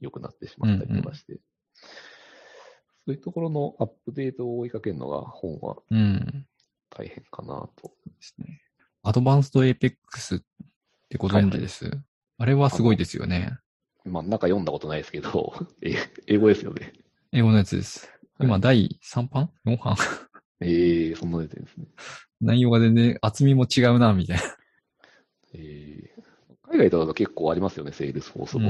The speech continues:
Speaker 2: ん。
Speaker 1: あの、シ-、シンガポールのエムブイピーのヨハンさんも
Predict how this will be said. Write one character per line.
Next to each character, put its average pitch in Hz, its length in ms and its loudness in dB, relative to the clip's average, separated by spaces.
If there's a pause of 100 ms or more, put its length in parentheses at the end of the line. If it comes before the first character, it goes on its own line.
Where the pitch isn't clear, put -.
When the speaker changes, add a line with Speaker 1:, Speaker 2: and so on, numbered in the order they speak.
Speaker 2:
ん。 92 420 -6 (460)
Speaker 1:
あ - 120 -8
の、 87 320 -10
シ-、 - 160 -20 (400)
シ - 180 -6
ン 156 120 -4
ガ 156 100 -4
ポ 156 140 0
ー 156 40 4
ル 156 60 0
の 143 60 2
エ - 20 4
ム 139 80 4
ブ 139 80 6
イ 139 60 0
ピ 139 120 2
ー - 20 6
の 107 60 4
ヨ 113 120 6
ハ 117 120 0
ン 82 100 -4
さ 80 120 -4
ん 73 60 -6
も 71 300 -10